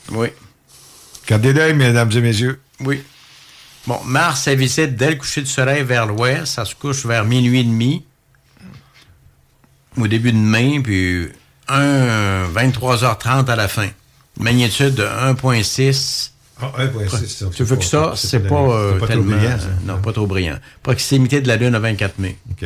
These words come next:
Speaker 1: Puis toujours vérifier les étoiles brillantes. Sirius, Capella,
Speaker 2: Ouais.
Speaker 1: Betelgeuse, Rigel, puis celle du triangle d'été. Puis aussi, quand ils sont bas sur l'horizon, il y a comme un effet de scintillement
Speaker 2: Ça,
Speaker 1: puis de
Speaker 2: exact.
Speaker 1: changement de couleur, là.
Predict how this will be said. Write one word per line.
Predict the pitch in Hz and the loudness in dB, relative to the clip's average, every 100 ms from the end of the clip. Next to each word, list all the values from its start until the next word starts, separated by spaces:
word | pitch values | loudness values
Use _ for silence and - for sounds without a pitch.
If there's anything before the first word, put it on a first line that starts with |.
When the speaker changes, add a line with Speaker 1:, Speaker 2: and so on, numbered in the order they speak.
| - _ _ _ _ | -12 _ _ _ _
Speaker 1:
Puis | - | -4
toujours | 156 143 180 | 0 2 2
vérifier | 156 135 127 170 143 | 2 2 0 0 0
les | 107 | 0
étoiles | 110 123 117 | 0 0 -2
brillantes. | 104 110 104 90 82 | 0 0 0 -2 -4
Sirius, | - 120 92 107 123 117 | -4 -4 -2 -2 -2 -2
Capella, | 113 110 107 113 | -4 -2 -2 0
Speaker 2:
Ouais. | 110 | 0
Speaker 1:
Betelgeuse, | 101 104 95 101 110 117 101 | 0 -2 -2 -2 0 -2 -2
Rigel, | 101 92 101 110 120 117 | -2 0 0 0 -2 -4
puis | - | -4
celle | 120 98 | -2 -4
du | - | -4
triangle | 113 107 110 | -2 0 2
d'été. | 98 95 107 147 135 - - - _ _ | 0 0 0 0 -4 -16 -20 -20 _ _
Puis | - - | -4 2
aussi, | 131 - | 2 2
quand | 160 | 0
ils | 147 | 0
sont | 135 123 | 2 2
bas | 104 139 135 | 4 2 2
sur | 131 | 2
l'horizon, | 120 110 98 104 131 | 2 2 2 2 2
il | 143 | 0
y | |
a | 101 | 0
comme | 110 | 0
un | 104 | 0
effet | 101 131 | 0 -2
de | 131 | -2
scintillement | - 117 95 113 101 101 | -2 -2 -2 0 2 2
Speaker 2:
Ça, | 127 | 0
Speaker 1:
puis | 87 | -2
de | |
Speaker 2:
exact. | 98 117 | 0 0
Speaker 1:
changement | 95 113 | 0 -4
de | 104 | -4
couleur, | - 98 113 156 147 | -2 0 0 -2 -4
là. | 151 | -4